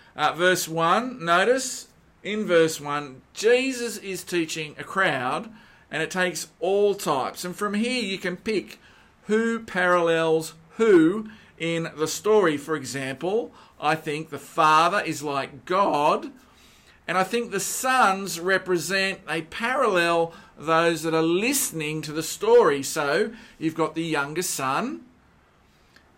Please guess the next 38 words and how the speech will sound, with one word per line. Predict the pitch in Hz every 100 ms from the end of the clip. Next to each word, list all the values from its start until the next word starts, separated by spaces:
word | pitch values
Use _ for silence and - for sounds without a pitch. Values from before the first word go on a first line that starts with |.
| _ -
Who | 226 240
would | 220 190
he | 190 185
parallel? | 185 180 175 160 156 160 202 - - -
Well, | 170 165 160
surely | - 185 208 247 170
it's | 147 -
gotta | 147 147
be | 131 131 131 127 123 - - _ _
the | 117 135
rebellious | 131 131 - 151 151 151 143
sinners, | - - 202 240 165 127
the | 131 147
tax | - 220 254 -
collectors | - 185 151 139 139 135 123
that | 135
are | 139
tuning | - 170 156 147
in | 165 147
as | 135 -
Jesus | 139 135 131 127
speaks. | - 180 - - - - - - - - _
Which | 185 175
then | 233 294 262
leaves | 233 196
us | 170 185
with | 185
the |
question, | 175 180 170 - 175
who | 185 185
is | 175
the | 202
older | 180 233 302
son? | - 165 160 180
Who | 185
is | 170 160
he | - 233 277
like? | 165 147 170 233 -